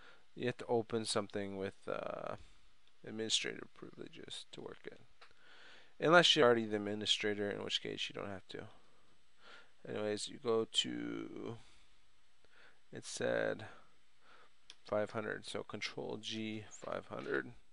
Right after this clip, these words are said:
and P H P endure. So go back to P H P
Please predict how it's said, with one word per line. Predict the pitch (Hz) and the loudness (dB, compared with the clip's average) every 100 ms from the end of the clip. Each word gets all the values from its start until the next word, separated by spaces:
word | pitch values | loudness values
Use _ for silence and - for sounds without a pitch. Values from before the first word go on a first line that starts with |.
| - - - - - - - - - - - - - - - | -16 -16 -16 -14 -14 -14 -16 -16 -16 -16 -16 -16 -14 -14 -8
and | 110 104 110 107 107 - - - - - - - - - - - - | -6 -4 -4 -6 -10 -16 -16 -16 -16 -16 -16 -16 -16 -16 -16 -16 -14
P | - 120 | -6 -4
H | 107 - | -4 -6
P | - - | -8 -6
endure. | 107 95 95 - 87 - - - - - - - - - - - - - - - - - - - - - - - 78 67 - - | -6 -4 -2 0 0 -2 -6 -14 -16 -16 -16 -16 -16 -2 -2 -2 -8 -16 -16 -16 -16 -16 -16 -16 -16 -16 -16 -14 -14 -14 -14 -4
So | - 107 | -2 0
go | 95 | -2
back | 65 55 55 - - | -4 -6 -6 -12 -6
to | - 50 50 50 - 80 71 67 65 - - 101 - - - - - - - - - - - - - | -4 -4 -8 -10 -12 -14 -14 -16 -16 -16 -14 -12 -12 -14 -16 -16 -16 -16 -18 -18 -16 -16 -16 -16 -16
P | - 107 104 | -10 -6 -2
H | - - | -2 0
P | 139 135 | 0 0